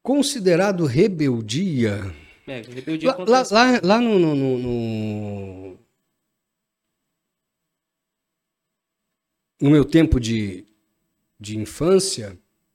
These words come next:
Speaker 1: eu assisti muito isso, né? Dentro de, do, do meu, do meu núcleo de relacionamento, ah,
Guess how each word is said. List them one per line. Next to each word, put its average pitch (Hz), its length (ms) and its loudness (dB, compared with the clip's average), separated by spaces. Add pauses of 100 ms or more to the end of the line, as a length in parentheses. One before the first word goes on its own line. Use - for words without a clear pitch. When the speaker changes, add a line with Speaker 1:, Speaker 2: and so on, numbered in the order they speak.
(180)
Speaker 1:
eu 175 140 -2
assisti - 420 -6
muito 175 440 2
isso, - 360 -8 (1300)
né? 110 440 -10 (1700)
Dentro 117 400 -6
de, 101 300 -10 (500)
do, 110 220 -10
do 107 140 -10
meu, 107 340 -6 (840)
do 101 180 -8
meu 110 180 -2
núcleo 113 420 2
de 98 100 -8
relacionamento, 107 960 -4 (960)
ah, 107 880 -10